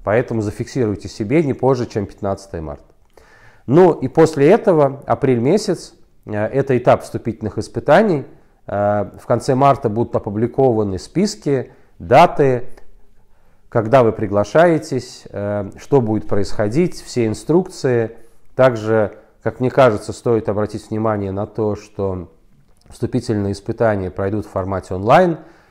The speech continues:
э, но будет возможность пробных вступительных испытаний, чтобы вы освоились в системе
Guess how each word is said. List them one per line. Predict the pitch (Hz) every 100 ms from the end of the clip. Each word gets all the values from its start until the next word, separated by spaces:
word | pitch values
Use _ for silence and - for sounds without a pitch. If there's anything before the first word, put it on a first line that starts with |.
| _
э, | - 92 95
но | 95 107 117 107 98 - 90
будет | 107 117 107
возможность | 101 98 113 123 101 98 95 - -
пробных | 123 185 175 160
вступительных | - 147 156 151 139 131
испытаний, | 131 - 135 139 127 120 113 - _ _
чтобы | _ 104 104
вы | 107 123
освоились | 123 110 - 117 117 104 101
в | -
системе | 113 - 113 107 101 98